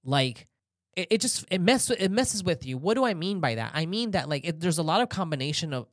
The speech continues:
combination of, like, factors here, right? You have here, you're trying to date, meet potential guys that can possibly, you can incorporate and date for, for long term. I'm assuming that was the, that was the situa-, that was the case. And you're getting feedback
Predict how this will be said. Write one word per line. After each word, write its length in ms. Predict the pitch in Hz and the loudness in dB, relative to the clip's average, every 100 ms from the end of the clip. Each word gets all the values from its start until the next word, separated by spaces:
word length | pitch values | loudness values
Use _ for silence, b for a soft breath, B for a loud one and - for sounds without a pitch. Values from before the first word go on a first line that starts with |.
| _ | _
combination 580 | - 147 131 120 127 139 | -8 -4 -4 -4 -4 -4
of, 120 | 127 - - | -6 -10 -12
like, 280 | 123 110 - | -10 -10 -10
factors 560 | - 120 139 170 131 | -2 0 0 -2 -2
here, 280 | - 101 101 | -4 -6 -6
right? 200 | 110 127 | -2 -2
You 160 | 131 135 | -2 0
have 300 | 151 156 147 | 2 2 2
here, 300 | 156 147 139 B B - | 0 0 -2 B B 0
you're 100 | 262 | 2
trying 240 | 269 254 | 4 4
to 60 | 151 | 2
date, 380 | 127 113 117 b b b b | 2 0 -2 b b b b
meet 160 | 190 240 | -2 2
potential 380 | 240 202 196 185 | 4 4 4 4
guys 420 | 143 131 135 139 b b - | 4 4 2 -2 b b -2
that 140 | 196 | 0
can 140 | 214 196 | 0 -2
possibly, 640 | 151 233 277 - 226 208 | 2 4 4 2 2 2
you 100 | 190 | 2
can 120 | 202 | 0
incorporate 560 | 185 - 202 196 190 165 | -2 0 0 2 0 0
and 180 | 165 151 | -2 0
date 340 | 170 160 - | -2 -2 -4
for, 200 | 175 151 | -4 -4
for 200 | 120 156 | -2 -2
long 280 | 151 147 143 | 0 0 0
term. 140 | 143 | -4
I'm 140 | 139 127 | -2 0
assuming 340 | - 143 123 | 0 0 0
that 120 | 104 | 0
was 120 | 107 | -2
the, 100 | 107 - | -6 -6
that 120 | 110 | -4
was 100 | 107 | -4
the 60 | 110 | -6
situa-, 460 | 107 - 110 - - | -8 -6 -8 -8 -6
that 100 | 113 | -4
was 100 | 107 | -4
the 60 | |
case. 380 | 104 127 170 - b b b b _ | -6 -4 -4 -6 b b b b _
And 300 | 180 190 185 | 0 2 2
you're 140 | 175 170 | 0 2
getting 260 | 208 247 | 2 0
feedback 720 | 185 - 226 220 151 123 - | -4 -2 -2 2 2 2 -2